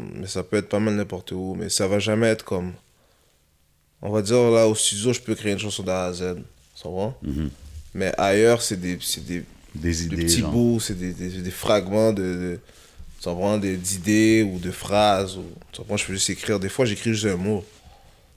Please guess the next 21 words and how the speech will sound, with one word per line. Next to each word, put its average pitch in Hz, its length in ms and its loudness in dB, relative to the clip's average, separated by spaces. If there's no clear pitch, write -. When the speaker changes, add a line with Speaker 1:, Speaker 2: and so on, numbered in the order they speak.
Speaker 1:
J'écris 76 200 0
Speaker 2:
Dope. 87 80 -2
Speaker 1:
juste 113 200 0
un 107 60 4
Speaker 2:
Ah 139 80 8
ouais, 143 140 10
Speaker 1:
mot, 110 40 4
Speaker 2:
quand 95 120 4
Speaker 1:
mais 101 80 6
Speaker 2:
l'inspiration 101 600 2
hit, 113 180 0
tu - 60 -12
sais - 40 -4
Speaker 1:
je 110 60 4
vais 107 60 6
avoir, 113 280 6
Speaker 2:
jamais. - 20 -4
Speaker 1:
j'ai, - 460 2
j'écris 110 420 0
un 143 160 8
mot, 139 520 6